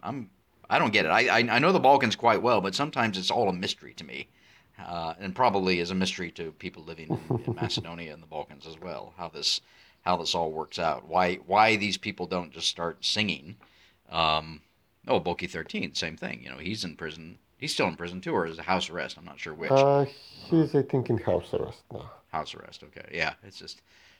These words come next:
Speaker 1: it's just amazing. I mean, we, we know at the end of the day that,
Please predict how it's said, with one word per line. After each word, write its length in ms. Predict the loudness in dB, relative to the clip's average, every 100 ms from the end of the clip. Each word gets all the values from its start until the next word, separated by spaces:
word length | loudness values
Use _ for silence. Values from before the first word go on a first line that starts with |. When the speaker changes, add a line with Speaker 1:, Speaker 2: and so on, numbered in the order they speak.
| _
Speaker 1:
it's 220 | -8 -4
just 180 | -4 -4
amazing. 460 | -2 0 0 0 2
I 20 |
mean, 220 | 2 2
we, 220 | 0 -2 0
we 140 | -2
know 220 | 4 4 4
at 80 |
the 100 | 0
end 100 | -8
of 60 | -8
the 60 | -12
day 240 | -8 -8
that, 140 | -8